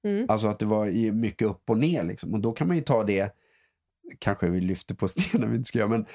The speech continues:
Speaker 2: mer en ambivalent anknytning. Att,
Speaker 1: Mm.
Speaker 2: att det kan vara mer, och då tänker jag så här, ja, men det, det är ju stunden. Men om de får prata, liksom, och prata oss, då blir det ju inte det längre.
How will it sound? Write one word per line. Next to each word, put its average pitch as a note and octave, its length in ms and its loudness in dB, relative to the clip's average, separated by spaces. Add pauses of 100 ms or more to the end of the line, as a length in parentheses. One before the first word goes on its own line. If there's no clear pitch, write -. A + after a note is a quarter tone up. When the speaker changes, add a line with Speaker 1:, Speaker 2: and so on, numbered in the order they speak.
(480)
Speaker 2:
mer C3 220 4
en A2+ 140 2
ambivalent A#2 1000 2
anknytning. - 800 -2
Att, F2+ 140 0
Speaker 1:
Mm. A3+ 260 0
Speaker 2:
att A2 260 -2
det A2 80 2
kan A2 160 0
vara G#2+ 100 4
mer, G#2 320 2
och A#2+ 100 0
då C3 100 2
tänker F3+ 240 0
jag C#3 80 2
så - 100 0
här, - 140 -4
ja, D#3+ 100 0
men D3+ 180 2
det, D#3+ 300 2
det C3+ 140 0
är C#3+ 40 2
ju F3 160 0
stunden. D#3+ 640 0 (400)
Men C3+ 140 2
om B2+ 140 2
de C3 140 2
får C3 120 -2
prata, D3+ 580 2
liksom, A#2+ 360 0
och A2+ 80 -2
prata C3+ 280 2
oss, C3+ 180 -2
då C3+ 180 0
blir D#3+ 300 2
det D4 60 2
ju A#3+ 60 2
inte - 180 0
det E2 140 2
längre. G#3+ 400 0